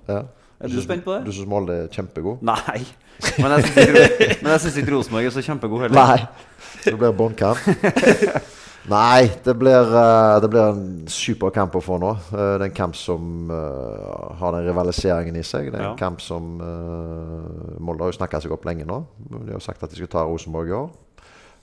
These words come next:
Speaker 1: Eh, så tror jeg det er en ærgjerrighet i vår gjeng som, eh, kommer til å slå ut på meg på, på søndag, og det håper jeg vi får se.
Speaker 2: Ja, for jeg er spent på den mentale biten nå, ikke sant? Eh, normalt sett så reiser jo Rosenborg til Molde og er litt sånn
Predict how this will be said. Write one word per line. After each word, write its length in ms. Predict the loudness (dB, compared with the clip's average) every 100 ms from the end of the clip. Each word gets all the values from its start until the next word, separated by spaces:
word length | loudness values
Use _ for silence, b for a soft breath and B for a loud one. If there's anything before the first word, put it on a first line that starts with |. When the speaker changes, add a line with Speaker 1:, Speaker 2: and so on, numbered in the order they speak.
| -16
Speaker 1:
Eh, 220 | -14 -12 -12
så 80 | -14
tror 200 | -8 -6
jeg 60 |
det 60 | -4
er 140 | -4
en 80 | -4
ærgjerrighet 540 | -4 -4 -4 -6 -12 -12
i 60 | -8
vår 180 | -6 -6
gjeng 160 | -8 -12 -16
som, 200 | -16 -14 -14 -14
eh, 160 | -14 -16 -18 -16
kommer 160 | -12 -12
til 80 | -12
å 40 |
slå 120 | -6 -6
ut 80 | -8
på 80 | -10
meg 200 | -10 -10
på, 140 | -12 -14 -12
på 80 |
søndag, 380 | -10 -10 -10 -12
og 60 | -12
det 80 | -14 -14 -12
håper 220 | -12 -10
jeg 60 | -12
vi 20 | -12
får 100 | -14
se. 80 | -16 -14
Speaker 2:
Ja, 100 | -10 -8
for 100 | -8
jeg 40 |
er 40 | -10
spent 280 | -10 -12 -8
på 80 | -6
den 60 | -4
mentale 400 | -6 -4 -6 -4
biten 240 | -6 -6
nå, 140 | -4 -4
ikke 140 | -6
sant? 240 | -8 -10 -12
Eh, 500 | -10 -6 -4 -4 -4 -4
normalt 300 | -6 -6 -6
sett 140 | -10 -6
så 80 | -6
reiser 280 | -4 -4 -4
jo 80 |
Rosenborg 400 | -4 -8 -8 -10 -6
til 440 | -4 -2 -2 -4 -10 -20 _ -10
Molde 240 | -8 -4
og 80 | -2
er 60 | -4
litt 140 | -6
sånn 100 | -10